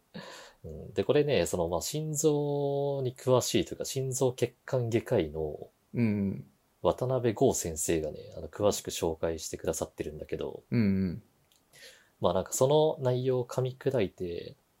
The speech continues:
Speaker 1: ご紹介すると、
Speaker 2: うん。
Speaker 1: まあ、サウナの人気度は上がってるけど、やっぱり注意も必要だと。
Speaker 2: はいはい。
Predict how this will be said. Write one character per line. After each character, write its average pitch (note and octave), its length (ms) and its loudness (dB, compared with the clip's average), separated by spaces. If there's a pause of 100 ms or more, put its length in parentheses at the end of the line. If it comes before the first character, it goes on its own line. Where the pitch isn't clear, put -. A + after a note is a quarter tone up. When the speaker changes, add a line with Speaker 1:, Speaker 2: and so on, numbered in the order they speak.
(160)
Speaker 1:
ご F#2+ 160 -2
紹 F2 240 0
介 F#2 220 -2
す - 120 -6
る F2+ 120 0
と、 F2 360 0 (160)
Speaker 2:
う A2+ 80 0
ん。 G2+ 220 -2 (720)
Speaker 1:
ま - 80 0
あ、 - 40 -4
サ G#3+ 180 6
ウ F3+ 40 6
ナ G2+ 120 6
の E2+ 80 2
人 G#2+ 240 -2
気 - 160 0
度 F#2 100 4
は E2 160 0
上 F#2 80 -6
が G#2+ 80 2
っ - 80 -6 (160)
て - 80 -2
る A2 120 2
け F2+ 180 0
ど、 G2 160 2
や F#2 80 2
っ - 20 -20
ぱ - 160 -4
り F2+ 80 -4
注 B2 240 0
意 E2 120 -2
も D#2 100 -12
必 - 220 -2
要 F2 100 0
だ E2 100 -4
と。 - 240 -14 (280)
Speaker 2:
は - 120 -8
い G2+ 80 -4
は G2 140 -2
い。 - 160 -6